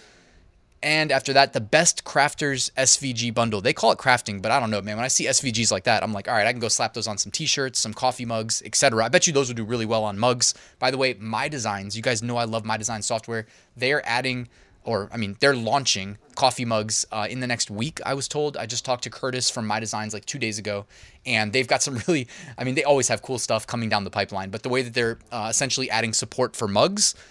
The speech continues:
is really cool, 'cause they're not making us do extra work. They're letting us take our t-shirt designs, like the ones you see here. If you were gonna put that on a t-shirt, you can then duplicate it and, uh, optimize it for mugs at scale. Of course, everything in My Designs is bulk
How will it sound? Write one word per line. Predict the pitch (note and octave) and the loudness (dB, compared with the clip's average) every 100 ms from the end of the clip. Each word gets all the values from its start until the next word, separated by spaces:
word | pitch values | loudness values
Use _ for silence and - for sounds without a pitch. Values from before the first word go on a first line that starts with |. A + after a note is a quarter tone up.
| _ _ _ | _ _ _
is | C#3 C3 A2+ - | -4 -2 -2 -6
really | A2+ C#3+ D#3+ C#3 | -2 2 4 2
cool, | - D3 G2+ | 2 2 2
'cause | B2+ | 2
they're | D#3 | 4
not | E3+ C#3+ | 4 2
making | D3 C#3+ | -2 -2
us | B2+ | -4
do | - | -4
extra | C3 - A#2 | -6 -4 -2
work. | B2 A#2 | -2 -2
They're | B2 | -6
letting | B2+ B2+ | -4 -4
us | |
take | - A#2+ | -4 -4
our | G2+ | -2
t-shirt | D#3+ - C3 | -2 -2 -2
designs, | C3 B2+ A#2+ | -2 -2 -2
like | G#2 - | -8 -6
the | |
ones | A2+ A2+ | -6 -4
you | G#2 | -4
see | - G#2 | -6 -6
here. | D3+ D#3+ | -4 -4
If | C3+ | -4
you | B2+ | -6
were | |
gonna | B2+ | -4
put | A2+ B2+ | -4 -4
that | A#2 G2 | -4 -4
on | G2+ | -2
a | |
t-shirt, | - G#3 - G3 F3+ - - - _ | 2 6 8 8 6 -2 -20 -20 _
you | C#3+ D3 | -8 -2
can | E3+ C3 | 0 2
then | C3+ B2+ A#2+ _ - | 0 0 -6 _ -6
duplicate | A#2 F3 F3 E3+ D#3+ | -2 0 0 2 2
it | D3+ - - - _ | 2 -6 -20 -20 _
and, | B2+ A#2+ A#2+ | 0 0 -2
uh, | A#2 A2+ C#3 | -4 -2 0
optimize | C#3+ D3 C3 B2 | 0 0 0 0
it | A2+ | -4
for | A#2+ | -2
mugs | A2+ B2+ B2+ A2+ - | 6 6 6 0 -2
at | - - | 0 2
scale. | - C3 B2 A#2+ | 2 2 -2 -6
Of | - | -10
course, | - A#2 - | -6 -6 -4
everything | B2 C3 B2 | -6 -6 -6
in | A#2+ | -2
My | A2 | -2
Designs | A2+ A2+ A2+ A2 - | -2 -4 -4 -8 -10
is | A2 G2 | -12 -8
bulk | - A2+ A2 | -2 -2 -2